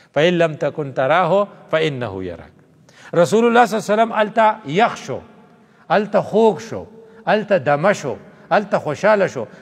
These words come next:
که ته د لا دمه کېدل غواړې، نو فس-، واستعینوا بالصبر والصلاة. ته مونځ له زور ورکړه. رسول الله صلی الله علیه وسلم چې پریشانه شو، نو بل-، ب-، بلال ته څه وایي؟ ارحنا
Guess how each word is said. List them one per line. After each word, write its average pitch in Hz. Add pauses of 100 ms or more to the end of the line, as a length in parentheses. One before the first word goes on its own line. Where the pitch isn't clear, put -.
(120)
که 170
ته 226
د 185
لا 202
دمه 156
کېدل 160
غواړې، 220 (240)
نو 147
فس-، 180
واستعینوا 208 (580)
بالصبر 208
والصلاة. 127 (840)
ته 233
مونځ 190
له 156
زور 131
ورکړه. 110
رسول 196
الله 226
صلی 202
الله 165
علیه 202
وسلم 202
چې 190
پریشانه 185
شو، 127 (260)
نو 156
بل-، 180
ب-، 165
بلال 202
ته 196
څه -
وایي؟ 196
ارحنا 214